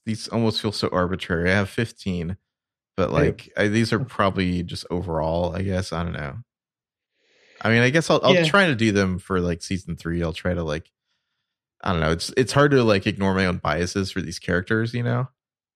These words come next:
Speaker 2: Yeah, but at the same time, though, I found as I was watching the show, certain things watch, 'cause I haven't really watched the show in the ten years since it's
Speaker 1: Yeah.
Speaker 2: been off. Like, I was like, "Oh,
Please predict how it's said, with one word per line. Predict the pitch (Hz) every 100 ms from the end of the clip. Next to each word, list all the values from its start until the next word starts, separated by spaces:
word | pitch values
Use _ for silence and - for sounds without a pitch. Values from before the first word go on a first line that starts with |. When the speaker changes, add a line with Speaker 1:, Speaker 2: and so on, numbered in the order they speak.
| _ _ - - - _ _ - 117
Speaker 2:
Yeah, | 233 254
but | 240
at |
the | 214
same | 226 214
time, | 202 190
though, | 175 151
I | 139
found | - 156 147 139
as | 123
I | 127
was | 117
watching | 131 127 131 120
the |
show, | 113 - 123 117 117
certain | - 131 123 113
things | 123 117 110 101 - - _ _ _ _ _ _ _
watch, | 139 135 135 135 143 151
'cause | 151
I | 208
haven't | 196 180 147
really | 143 123
watched | 117 113
the | 113
show | - 135 110 104 -
in | 117
the | 110
ten | - 110
years | 104 101 -
since | 110 123
it's |
Speaker 1:
Yeah. | 107
Speaker 2:
been | 92
off. | 113 95 98 - _ _ _ _ _ 123
Like, | 117 113 - - 127
I | 123
was | 120 113 -
like, | 117
"Oh, | 233 269 220 147